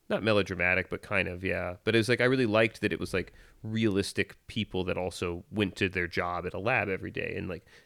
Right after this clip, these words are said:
they were researching, like, how to, um, you know, whether, like, the, the, uh, people's eyes, like, the irises, their eyes, you know, like,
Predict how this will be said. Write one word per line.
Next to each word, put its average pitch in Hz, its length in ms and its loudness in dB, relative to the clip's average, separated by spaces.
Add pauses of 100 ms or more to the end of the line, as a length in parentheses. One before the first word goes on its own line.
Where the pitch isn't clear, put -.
they 101 100 2
were 90 140 0
researching, 90 680 -2
like, 87 200 -6
how 87 340 -4
to, 87 440 -6 (480)
um, 87 440 -8
you 95 120 -2
know, 87 120 -2
whether, 90 260 0
like, 85 220 -2
the, 87 280 -4
the, 87 400 -8
uh, 87 140 -6
people's 90 460 -6
eyes, 87 360 0
like, 87 120 -4
the 87 100 -6
irises, 90 400 -2
their 90 180 -6
eyes, 87 400 -4
you 87 140 -2
know, 85 60 -4
like, 85 160 -6